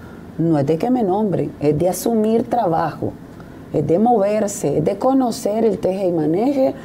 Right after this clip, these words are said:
de la política exterior de Estados Unidos para poder incursionar y cazar de manera idónea. ¿En función de qué? ¿De Estados Unidos?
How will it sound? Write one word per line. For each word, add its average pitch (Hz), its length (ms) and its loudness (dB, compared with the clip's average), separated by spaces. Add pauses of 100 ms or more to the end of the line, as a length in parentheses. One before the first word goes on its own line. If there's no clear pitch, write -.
(220)
de 180 100 2
la 170 120 2
política 185 480 2
exterior 180 560 0 (600)
de 165 120 0
Estados 202 460 -4
Unidos 175 520 -2 (640)
para 196 200 0
poder 180 420 2
incursionar 196 920 2
y - 40 0
cazar 185 560 -2 (500)
de 180 180 0
manera 170 580 0 (340)
idónea. 190 560 2 (360)
¿En 196 100 0
función 233 380 0
de 254 100 4
qué? 254 200 0
¿De 208 140 -2
Estados 254 380 2
Unidos? 262 320 2